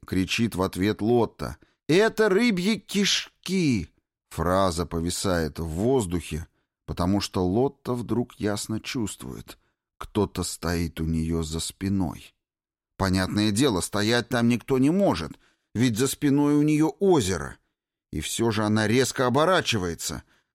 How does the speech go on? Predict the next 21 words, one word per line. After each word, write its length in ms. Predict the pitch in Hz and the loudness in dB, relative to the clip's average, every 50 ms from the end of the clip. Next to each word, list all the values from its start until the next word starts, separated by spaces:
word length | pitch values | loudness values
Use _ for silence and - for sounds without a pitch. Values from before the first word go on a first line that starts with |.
| - | -6
Краем 460 | - 131 139 143 151 156 165 165 160 143 | -2 0 2 2 2 2 2 2 2 2
глаза 600 | 131 143 151 165 170 180 175 160 160 170 165 165 | 2 2 4 4 4 2 2 2 2 0 2 2
она 220 | 160 165 160 160 | 2 2 0 0
точно 540 | 165 - - 220 214 208 - - 185 185 170 | -2 0 2 2 4 4 2 -2 0 0 0
видела 420 | 151 - 208 156 190 185 175 185 | 0 0 0 2 2 2 2 0
тень, 460 | 180 - - 180 143 107 90 82 - _ _ _ _ _ - | -2 -2 -2 0 0 0 0 -2 -6 _ _ _ _ _ -6
но 140 | 80 90 95 | -4 -4 -4
сейчас 400 | - - 117 - - 139 165 - - | -4 -4 -8 -6 -4 -4 -4 -4 -6
там 180 | - 127 123 | -4 -4 -4
ничего 380 | 107 104 - - 120 101 113 107 | -4 -4 -4 -6 -6 -6 -4 -4
нет. 340 | 95 82 71 - - - _ _ _ _ _ _ _ _ _ _ - | -4 -6 -6 -10 -14 -20 _ _ _ _ _ _ _ _ _ _ -6
«Ламинария, 680 | 73 80 87 92 104 120 143 170 190 190 175 160 135 | -2 0 2 2 2 2 4 4 4 2 4 2 2
что 260 | 113 - - - 113 | 0 -2 -2 -2 -2
ли?» 180 | 87 73 58 - _ _ _ _ _ - | -2 -2 -6 -10 _ _ _ _ _ -14
спрашивает 680 | - - - 98 98 92 85 - - 85 85 87 82 - | -14 -8 -4 -2 0 0 0 -2 -4 -4 -4 -4 -4 -6
Свен. 420 | - 95 90 87 73 57 - - _ _ _ _ _ _ - | -6 -4 -2 -2 -4 -4 -8 -14 _ _ _ _ _ _ 0
«Как 220 | 160 175 165 175 | 2 2 2 2
это 160 | 185 - 185 | 0 0 0
будет 380 | 175 170 175 170 151 165 123 - | 0 2 2 2 2 0 0 2
по-энгелс?» 760 | 170 170 160 151 135 120 101 90 87 76 - - - - _ _ _ _ _ _ _ _ _ | 2 2 4 4 2 2 0 -2 -4 -4 -6 -8 -10 -12 _ _ _ _ _ _ _ _ _
«По-английски», 1080 | - 104 101 107 110 113 110 113 123 131 131 123 110 95 - - - 107 104 92 80 | -6 -4 -2 0 0 0 0 2 2 2 4 4 2 2 0 -4 -2 -2 -2 -2 -2